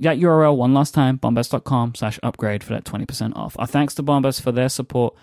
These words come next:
of this show and Relay F M. B O M B A S.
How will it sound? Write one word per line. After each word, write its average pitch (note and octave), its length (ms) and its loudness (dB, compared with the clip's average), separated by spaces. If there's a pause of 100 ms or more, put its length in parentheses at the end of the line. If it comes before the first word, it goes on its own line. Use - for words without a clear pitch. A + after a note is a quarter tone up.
(160)
of - 140 -14
this B2 160 0
show G#2 440 0 (220)
and A2 180 -6
Relay F#2 240 -8
F - 220 -14
M. D#2+ 260 -14 (100)
B C3+ 160 0
O D#3 100 4
M A#2+ 280 0 (140)
B A2+ 160 -6
A B2 120 0
S. A2 300 -4